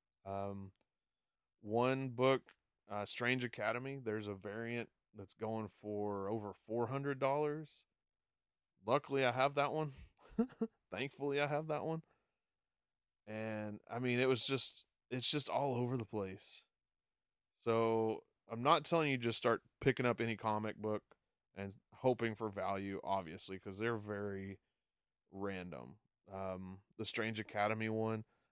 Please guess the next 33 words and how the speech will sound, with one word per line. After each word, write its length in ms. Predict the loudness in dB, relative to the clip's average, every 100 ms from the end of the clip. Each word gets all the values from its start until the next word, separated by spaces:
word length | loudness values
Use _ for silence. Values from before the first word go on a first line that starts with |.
| _
I 120 | 0 2
picked 320 | 2 0 2
up 220 | 2 2 _ _ -14
just 220 | -8 -6
because 640 | -6 -4 0 0 0 -4 -6 -4
I 140 | -2
liked 240 | -2 -4 _ _
the 80 | -14
character 580 | -4 0 0 -2 -8 -10 -8
that 80 | -4
was 100 | -4
on 120 | -4
the 80 | -4
cover. 400 | 0 0 0 -4 -10 -20 _ 0
I 80 |
didn't 240 | 2 2 -4
expect 480 | -12 -4 -4 -2 -6
it 120 | -8
to 140 | -8
blow 340 | -6 -6 -2 2
up. 320 | 2 0 -14 _ _ -10
Um, 440 | -8 -6 -8 -10 -16 _ -4
I 100 | -2
actually 240 | -2 -4
just 300 | -4 -4 -2
saw 240 | 0 0
it 100 | -2 -8 -14
did 300 | -2 2 2
just 200 | 0 -6
recently. 540 | -4 -4 -4 -10 -10 -8
It 100 | -6
was 140 | -4
only, 320 | -2 -2 -4